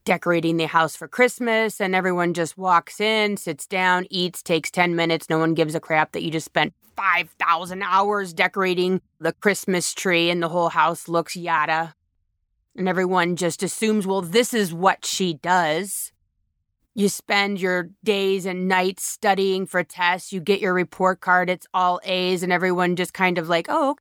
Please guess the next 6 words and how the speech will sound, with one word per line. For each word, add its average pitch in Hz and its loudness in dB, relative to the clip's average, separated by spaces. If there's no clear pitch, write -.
that's 277 -2
nice." 220 0
Granted, 165 0
it's - -12
for 165 0
yourself. 165 -2